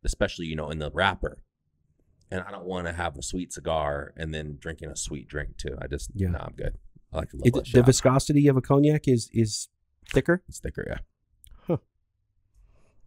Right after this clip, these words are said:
Speaker 2: Man, news
Speaker 1: It,
Speaker 2: to me.
Speaker 1: to me, it is. I could be totally wrong, but I think, I think it has, there's a little too much sugar in there. And I think it's just from the grapes.
Speaker 2: There you go.
Speaker 1: So.
Speaker 2: Yeah, news to me. I, I don't know. I, I'm gonna try this next, though. I know you've had Khalifa Farms, but we just re-upped on the, on the Oatly we
Speaker 1: On
Speaker 2: talked
Speaker 1: Oatly,
Speaker 2: about
Speaker 1: yeah.
Speaker 2: last week.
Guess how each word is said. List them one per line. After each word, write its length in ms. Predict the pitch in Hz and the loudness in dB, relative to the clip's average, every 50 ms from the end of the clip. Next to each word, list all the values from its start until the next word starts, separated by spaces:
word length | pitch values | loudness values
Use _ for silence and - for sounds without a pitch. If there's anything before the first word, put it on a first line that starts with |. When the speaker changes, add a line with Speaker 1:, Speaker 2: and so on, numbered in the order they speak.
| - | -6
Speaker 2:
Man, 160 | 113 120 104 | -4 -2 -2
news 120 | 92 101 107 | 0 2 4
Speaker 1:
It, 60 | 92 | 4
Speaker 2:
to 60 | 92 90 | 4 4
me. 160 | 107 123 104 - _ - | 4 0 -2 -4 _ -2
Speaker 1:
to 100 | 90 87 | 0 4
me, 180 | 92 90 80 | 6 6 6
it 80 | 64 69 | 4 2
is. 240 | 64 - 65 - - | 0 -4 -6 -6 -4
I 100 | - 82 | -2 -2
could 200 | - - 98 85 | 0 2 0 0
be 80 | 78 80 | 0 0
totally 320 | - - 87 85 85 85 | 2 2 2 4 4 2
wrong, 340 | 82 85 85 85 82 82 80 - | 4 4 4 2 2 0 -2 -4
but 100 | 71 71 | -2 0
I 80 | 80 | 0
think, 240 | 82 - 76 71 - - | 0 0 -4 -6 -4 -4
I 60 | 76 | -4
think 180 | 76 - 73 65 | -4 -4 -6 -6
it 80 | 65 71 - | -6 -6 -6
has, 100 | - 57 | -6 -6
there's 160 | - 71 69 | -8 -8 -8
a 40 | - | -8
little 140 | 58 58 - | -8 -10 -8
too 140 | - - - | -8 -8 -6
much 300 | 67 55 - - - - _ _ _ _ _ _ _ | -6 -8 -8 -12 -16 -20 _ _ _ _ _ _ _
sugar 320 | - - - 60 57 62 60 | -8 -6 -4 -4 -4 -4 -6
in 100 | 53 50 | -6 -8
there. 160 | 50 50 - _ - - - - | -10 -14 -14 _ -20 -20 -4 0
And 60 | 92 | 2
I 40 | 95 | 4
think 140 | 78 78 - | 4 2 0
it's 100 | - - | -6 -10
just 240 | - 69 69 - - | -10 -10 -10 -8 -8
from 100 | - - | -6 -6
the 100 | - - | -6 -6
grapes. 420 | - - - 67 - - - - _ _ _ _ _ _ _ _ - - - | -4 -4 -4 -2 -2 -2 -4 -6 _ _ _ _ _ _ _ _ -20 -16 -10
Speaker 2:
There 180 | - 85 95 95 | -6 -2 -2 0
you 80 | 95 | 2
go. 220 | 95 120 135 117 - _ _ _ _ _ _ _ - | 2 2 2 2 -2 _ _ _ _ _ _ _ -10
Speaker 1:
So. 180 | - - - - _ _ _ | -8 -8 -8 -10 _ _ _
Speaker 2:
Yeah, 140 | - 127 110 | -2 0 2
news 180 | 95 101 101 - | 4 2 2 2
to 80 | - | 2
me. 100 | 135 120 104 | 2 4 6
I, 180 | 127 131 123 - _ _ - - | 6 4 4 2 _ _ -8 -2
I 120 | 139 160 | 0 2
don't 80 | 156 117 | 4 6
know. 180 | 104 107 - - | 4 4 4 2
I, 60 | - - - 147 127 110 104 - | -2 -2 -2 -4 -6 -4 2 6
I'm 120 | 131 139 | 8 10
gonna 120 | 170 160 | 10 10
try 200 | 131 - - 135 | 10 8 8 8
this 180 | 131 127 120 - | 8 8 8 6
next, 200 | 120 143 - - | 4 4 4 4
though. 200 | - 95 92 90 - _ _ _ _ _ _ - | 4 4 4 4 0 _ _ _ _ _ _ 6
I 80 | 117 | 10
know 80 | 135 139 | 12 12
you've 220 | 135 123 139 135 127 | 12 12 10 10 10
had 180 | 131 131 127 | 8 6 6
Khalifa 240 | - 143 147 139 143 | 6 4 6 6 4
Farms, 340 | - - 139 139 147 147 - | 2 4 6 6 6 6 6
but 140 | - 110 92 | 4 4 6
we 140 | 98 113 | 6 6
just 180 | 120 120 113 98 | 6 4 4 4
re-upped 380 | 98 101 107 104 101 98 - - | 6 8 8 8 8 8 6 4
on 180 | 98 95 95 | 4 4 4
the, 200 | 92 87 85 - - | 4 2 2 2 2
on 140 | - 95 92 | 2 2 2
the 80 | 90 | 2
Oatly 320 | - - 101 113 110 95 90 | 2 2 2 2 2 2 2
we 40 | 90 | 4
Speaker 1:
On 60 | 92 - | 4 4
Speaker 2:
talked 100 | - 65 | 4 4
Speaker 1:
Oatly, 40 | - | 2
Speaker 2:
about 120 | 92 85 95 | 2 4 4
Speaker 1:
yeah. 60 | 90 | 4
Speaker 2:
last 160 | 104 127 - - | 4 2 2 -2
week. 100 | 82 | -6